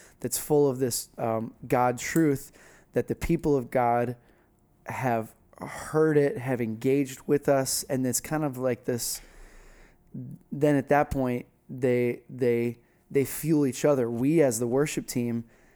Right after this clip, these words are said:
see the people are getting it and are engaging with it, and then that makes us go, "Yes!" And then the people who are out there see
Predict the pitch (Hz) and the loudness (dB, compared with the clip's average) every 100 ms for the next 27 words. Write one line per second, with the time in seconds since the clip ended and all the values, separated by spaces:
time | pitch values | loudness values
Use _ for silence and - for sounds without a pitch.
0 | - - - 151 139 131 - 175 - 135 | -12 -6 0 2 2 -2 -4 -4 -2 0
1 | 123 120 - _ _ _ _ 123 120 127 | 0 0 -6 _ _ _ _ -2 -2 0
2 | 135 147 139 120 123 - - 127 120 120 | 2 2 2 0 -2 -6 -6 -4 -4 -4
3 | 113 127 135 131 120 113 120 - 120 113 | 0 0 2 -2 -2 -2 -2 -2 -2 -2
4 | 113 127 139 127 - 135 131 - - 117 | 0 0 0 -2 -2 -2 0 -2 -4 -2
5 | 110 107 117 160 160 131 - - 139 131 | -2 -2 2 4 2 0 -4 -2 -2 -2
6 | 147 147 - - - - - 135 156 139 | 2 2 0 -12 -20 -20 -6 -2 2 0
7 | 143 127 135 127 127 127 139 147 147 - | 2 2 4 4 4 2 4 4 2 0
8 | 135 127 123 | 0 0 -2